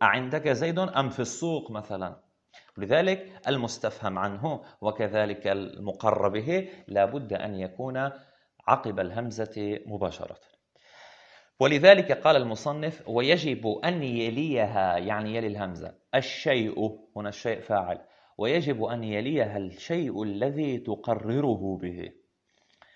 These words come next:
<clears throat> تقول في التقرير بالفعل: "أضربت زيدًا؟" وبالفاعل:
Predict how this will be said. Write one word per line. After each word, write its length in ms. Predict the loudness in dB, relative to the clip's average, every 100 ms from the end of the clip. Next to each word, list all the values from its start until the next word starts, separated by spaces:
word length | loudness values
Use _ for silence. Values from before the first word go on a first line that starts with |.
| _ _
<clears throat> 540 | -20 _ -20 -18 -20 _ _ _ _ _ _ 6
تقول 480 | 8 8 4 4
في 120 | 0 -6
التقرير 680 | 0 0 2 2 2 2
بالفعل: 580 | 0 -2 0 0 0 -2 -6 _ -20 -20 -20 _ _ _ _ _ _ _ _
"أضربت 500 | 8 12 12 12 6
زيدًا؟" 680 | 2 4 2 0 -2 -4 -14 _
وبالفاعل: 960 | 2 2 2 2 6 8 8 4 -2